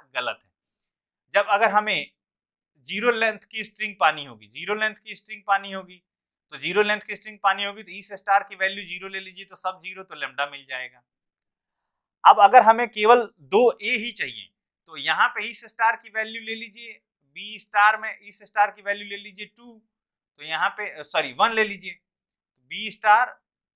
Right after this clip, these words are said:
B स्टार और यहाँ पे स्टार की जगह पे वन, तो ये दो A होंगे इसमें।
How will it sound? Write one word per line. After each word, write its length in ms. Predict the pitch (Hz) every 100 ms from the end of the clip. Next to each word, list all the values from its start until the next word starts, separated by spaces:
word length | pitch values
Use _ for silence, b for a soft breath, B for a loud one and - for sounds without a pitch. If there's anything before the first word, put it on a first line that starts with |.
| _ _ _
B 180 | 156 202
स्टार 460 | 196 214 208 262 - _ _ _ _ _ _ _ _ _ _ _
और 200 | 135 156
यहाँ 240 | 147 156 180
पे 180 | 196 180
स्टार 280 | - 180 185
की 120 | 175
जगह 200 | 170 170
पे 120 | 160
वन, 200 | 107 98 _ _ _ _ _ _ _ _
तो 180 | 90 - _ _
ये 220 | 127 156 170 - _ _ _ _ _ _ _ 117
दो 200 | 165 185 175
A 120 | 165
होंगे 280 | 165 170 170
इसमें। 320 | 151 131 127